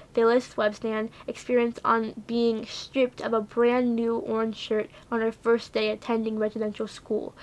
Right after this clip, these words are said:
when she was just six years old. Websam books The Orange Shirt Story shares what it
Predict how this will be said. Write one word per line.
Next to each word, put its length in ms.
when 180
she 220
was 220
just 260
six 480
years 240
old. 260
Websam 540
books 340
The 100
Orange 420
Shirt 340
Story 500
shares 480
what 180
it 200